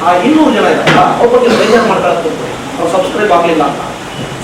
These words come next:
ಸಬ್ಸ್ಕ್ರೈಬ್ ಆಗದೇ ಇದ್ರೂ ಕೂಡ ಅವ್ರು ನಿಮ್ ಚಾನೆಲ್ ಲಿಂಕ್ ಅನ್ನು ಒಂದ್ಸಲಿ ಕ್ಲಿಕ್ ಮಾಡ್ತಾರೆ.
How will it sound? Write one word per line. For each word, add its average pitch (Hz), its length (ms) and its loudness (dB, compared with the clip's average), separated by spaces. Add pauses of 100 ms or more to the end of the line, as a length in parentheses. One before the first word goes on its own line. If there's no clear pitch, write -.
ಸಬ್ಸ್ಕ್ರೈಬ್ 240 440 2
ಆಗದೇ 240 420 4
ಇದ್ರೂ 233 300 4
ಕೂಡ 214 160 -2
ಅವ್ರು 214 240 4
ನಿಮ್ 180 200 -4
ಚಾನೆಲ್ 175 320 -2
ಲಿಂಕ್ 180 220 -4
ಅನ್ನು 190 140 -2
ಒಂದ್ಸಲಿ - 240 -6
ಕ್ಲಿಕ್ 233 240 -6
ಮಾಡ್ತಾರೆ. - 380 -4